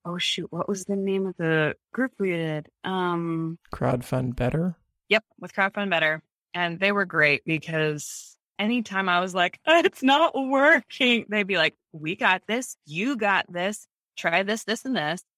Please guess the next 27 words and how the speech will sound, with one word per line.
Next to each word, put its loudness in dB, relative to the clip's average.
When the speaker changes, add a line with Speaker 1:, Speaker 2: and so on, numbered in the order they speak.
Speaker 1:
For 2
that 0
one, 0
the 0
big 0
thing 0
was 0
making -2
it -4
personal, -2
like, 0
really 0
talking -6
with -6
people 0
and 0
saying, -4
"This -2
is -6
my -2
vision. -2
This -6
is -10
what 0
I 2
wanna -6
do." 0